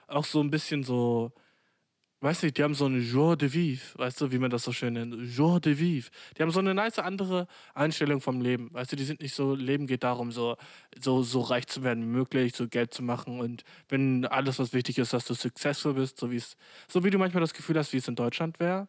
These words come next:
ne? Ähm, in Frankreich sind die mehr so, weißt du, woraus ankommt?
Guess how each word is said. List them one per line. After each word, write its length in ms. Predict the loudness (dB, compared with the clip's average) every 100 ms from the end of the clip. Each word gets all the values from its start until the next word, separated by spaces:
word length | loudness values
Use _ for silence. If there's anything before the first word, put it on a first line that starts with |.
| _
ne? 280 | -4 -4 -4 _ _ -20 _ _
Ähm, 760 | 0 2 2 0 -2 -2 -6 -12 _ _ _ _ _ _ -18 -18 _ -20 _
in 100 | -4
Frankreich 320 | 0 2 2 2
sind 140 | 0
die 80 | 2
mehr 160 | 2
so, 200 | 2 0
weißt 200 | 0 0
du, 40 | 0
woraus 240 | 2 0
ankommt? 520 | -2 -4 -2 -4 -4